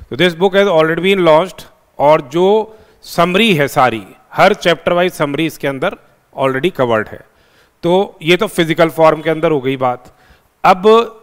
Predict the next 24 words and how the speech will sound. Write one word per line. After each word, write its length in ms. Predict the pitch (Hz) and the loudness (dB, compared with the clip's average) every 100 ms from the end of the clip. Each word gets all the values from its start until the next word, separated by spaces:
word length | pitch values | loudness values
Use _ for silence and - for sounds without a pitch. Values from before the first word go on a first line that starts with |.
| _ 143 | _ -8
जो 280 | 147 208 | 0 2
बच्चों 440 | 208 160 - 180 170 | 2 0 0 -2 -2
को 520 | - 160 180 196 - _ _ _ - | -4 -4 -4 -8 -16 _ _ _ -16
डिटेल्ड 720 | 107 175 170 196 196 226 233 | -2 -2 0 2 4 4 0
सॉल्यूशन 640 | - 175 165 175 - 233 | -2 -2 0 -2 0 -2
चाहिए, 460 | 220 175 165 135 85 - _ _ _ - _ - | -2 -2 0 -2 -4 -18 _ _ _ -20 _ -16
मल्टीपल 640 | 110 147 156 180 175 202 | 0 0 2 -2 0 0
चॉइस 340 | 202 170 175 - | 0 -2 -2 -4
क्वेश्चंस 600 | 151 123 - 151 135 - | -8 -8 -6 -8 -8 -10
के 380 | 117 120 170 - _ _ _ | -8 -8 -10 -16 _ _ _
डिटेल्ड 640 | 104 151 160 175 175 208 | -4 -2 0 0 0 -2
सॉल्यूशन 520 | 196 156 139 135 147 | -4 -4 -4 -8 -12
चाहिए, 380 | 139 127 131 175 - _ _ _ _ | -12 -14 -14 -14 -18 _ _ _ _
उन 180 | 220 254 | -2 0
लोगों 420 | 233 190 170 170 | 2 2 2 -4
के 200 | 151 151 | -4 -6
लिए 420 | 131 127 139 185 156 _ _ _ - | -4 -6 -6 -10 -16 _ _ _ -4
हमने 540 | 175 196 214 226 226 | -4 -4 -6 -4 -6
ये 640 | 175 135 156 170 185 - - | -8 -4 -2 -2 -4 -8 -20
डिटेल्ड 600 | 117 123 160 - 175 196 | -8 -4 -2 0 0 0
सॉल्यूशन 600 | 196 156 131 127 - 87 _ _ _ _ - | -2 -4 -6 -8 -12 -20 _ _ _ _ -6
दे 220 | 117 151 | 0 2
रखे 260 | 147 - 131 | 0 -4 -10
हैं 240 | 127 175 | -10 -16